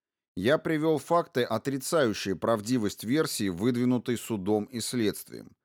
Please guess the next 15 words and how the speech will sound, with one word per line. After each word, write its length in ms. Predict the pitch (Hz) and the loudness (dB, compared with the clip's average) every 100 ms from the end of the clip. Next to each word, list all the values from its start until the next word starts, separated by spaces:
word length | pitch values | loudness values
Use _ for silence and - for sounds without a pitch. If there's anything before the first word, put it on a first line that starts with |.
| _ _ _ | _ _ _
Но 200 | 98 117 - | -2 -2 -4
истинное 640 | 175 170 - 117 104 95 | -6 -6 -4 -2 0 0
место, 440 | 92 113 127 - 95 | 0 0 -2 -4 -4
время 380 | 95 107 104 | -2 -2 -2
и 140 | 92 104 | -6 -10
способ 560 | - - 95 - 69 | -10 -4 -4 -4 -10
всё-таки 440 | - 135 131 - 120 | -4 -2 -2 -4 -6
не 120 | 117 | -6
сообщил. 640 | 110 117 110 - 69 50 _ _ _ _ _ _ | -2 -2 -2 -8 -10 -12 _ _ _ _ _ _
Я 240 | 87 117 156 | -4 0 0
выдвинул 540 | 151 156 147 147 143 | 0 -2 -2 0 2
новую 440 | 127 131 120 117 | 4 4 4 2
версию 460 | 104 110 104 - 117 | 2 0 0 -4 -8
снова, 460 | - 131 95 69 - - | -4 -2 -2 -4 -12 -6
вымышленную. 720 | 139 131 87 80 62 53 | 0 0 0 -6 -10 -12